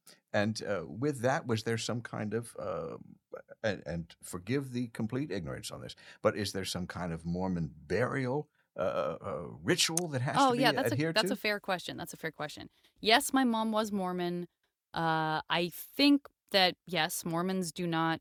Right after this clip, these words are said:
Speaker 2: believe, for example, in cremation. They do believe that you should be buried. I definitely did not bury my mom. I cremated her because she fully told me she wanted to be cremated. So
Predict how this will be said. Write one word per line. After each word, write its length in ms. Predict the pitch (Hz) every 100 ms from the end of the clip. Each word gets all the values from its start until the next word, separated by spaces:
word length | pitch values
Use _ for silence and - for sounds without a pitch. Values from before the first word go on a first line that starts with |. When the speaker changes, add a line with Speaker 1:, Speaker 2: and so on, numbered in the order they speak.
| -
Speaker 2:
believe, 360 | 175 170 160 156
for 120 | 165
example, 380 | 147 160 147 156
in 140 | 156
cremation. 600 | - 180 160 147 - 151
They 100 | 151
do 140 | 143 151
believe 360 | 156 156 143 -
that 160 | 151 -
you 120 | 151
should 180 | - 147
be 140 | 156
buried. 540 | 147 143 143 143 143 -
I 360 | 143 139 139 143 _ _ -
definitely 680 | - 170 156 185 175 170
did 200 | 160 151
not 340 | 147 147 147 143 _ -
bury 240 | 151 147
my 140 | 151
mom. 300 | 147 135 135
I 60 | 139
cremated 360 | - 143 135 143
her 140 | 139
because 240 | 135 - 143
she 460 | - 147 143 143
fully 440 | - - 160 151 147
told 220 | 143 139
me 80 | 135
she 140 | 143
wanted 220 | 135 120
to 60 | 123
be 80 | 127
cremated. 520 | 135 120 117 - -
So 240 | - 147